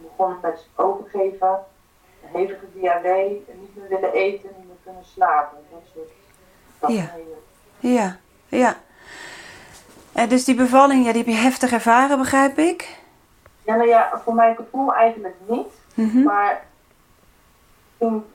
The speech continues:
Speaker 1: weet ik dat te verstoppen of zo. Ik heb hele goede begeleiding gehad van, eh, meerdere vrouwen. Er waren drie vrouwen aanwezig.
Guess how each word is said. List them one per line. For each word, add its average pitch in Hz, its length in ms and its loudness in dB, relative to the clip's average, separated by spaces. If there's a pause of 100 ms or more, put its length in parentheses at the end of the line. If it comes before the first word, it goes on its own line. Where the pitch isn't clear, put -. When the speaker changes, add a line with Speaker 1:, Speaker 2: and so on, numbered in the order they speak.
(180)
Speaker 1:
weet 208 220 -4
ik 208 100 -8
dat 202 180 -2 (160)
te - 140 -20
verstoppen 226 540 -2
of 226 200 -2
zo. 240 280 0 (800)
Ik - 120 -12
heb 214 180 -4
hele 226 240 0
goede 202 260 -4
begeleiding 190 600 -4
gehad 233 200 0 (240)
van, 208 300 -12
eh, 202 60 -10 (580)
meerdere 190 220 -16 (120)
vrouwen. 208 400 0 (300)
Er 185 80 -20
waren 185 380 2
drie 202 240 -10
vrouwen 196 340 0
aanwezig. 202 500 -12